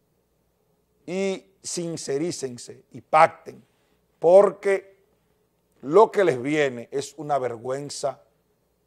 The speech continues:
electoral mayúscula. Será vergonzoso lo que va a pasar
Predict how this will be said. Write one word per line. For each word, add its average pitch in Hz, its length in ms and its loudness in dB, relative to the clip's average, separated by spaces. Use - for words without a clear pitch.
electoral 131 1000 2
mayúscula. 127 1040 -4
Será 185 300 8
vergonzoso 208 880 6
lo 190 140 0
que 160 80 -2
va 175 100 2
a 175 60 -8
pasar 147 520 2